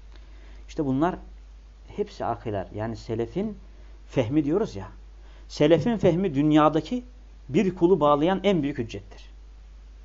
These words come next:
Selefinin fehmi ayrı. Bakın bunu da ikiye ayırın. Selefin fehmi ile selefinin fehmini ayıracağız. Selefi bir kişidir. Bin Baz bir şey söyler, hata yapar. İbn-i Hüseyin bir şey söyler, hata yapabilir.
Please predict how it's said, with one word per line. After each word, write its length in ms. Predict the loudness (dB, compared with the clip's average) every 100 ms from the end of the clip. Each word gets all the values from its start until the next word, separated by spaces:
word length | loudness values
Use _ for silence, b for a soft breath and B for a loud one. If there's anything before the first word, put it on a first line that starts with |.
| -20 -20
Selefinin 640 | -4 -2 0 0 0 0
fehmi 320 | 0 -2 0
ayrı. 260 | 0 2 0
Bakın 240 | -2 -2
bunu 140 | -2 0
da 40 |
ikiye 220 | -2 -4
ayırın. 220 | -6 -6
Selefin 480 | -10 -2 -2 -2 -4
fehmi 420 | -4 -6 -4 -6 -8 b b b -8
ile 180 | -2 -2
selefinin 560 | -2 -2 -2 -2 -6
fehmini 340 | -6 -8 -8 -8
ayıracağız. 360 | -8 -10 -14
Selefi 380 | -6 -4 -4 -6
bir 120 | -8
kişidir. 380 | -10 -12 -10 -12 -16 -20 -20 -20 -10
Bin 160 | -4 0
Baz 160 | 0
bir 60 | 0
şey 160 | -4
söyler, 220 | -2 -2 -2
hata 260 | -4 -6
yapar. 260 | -6 -8 -16 -18 -8
İbn-i 200 | -4 -2
Hüseyin 320 | -2 -2 -4
bir 40 | -2
şey 120 | -4
söyler, 180 | -4 -4
hata 220 | -4 -2
yapabilir. 420 | -2 -4 -12 -16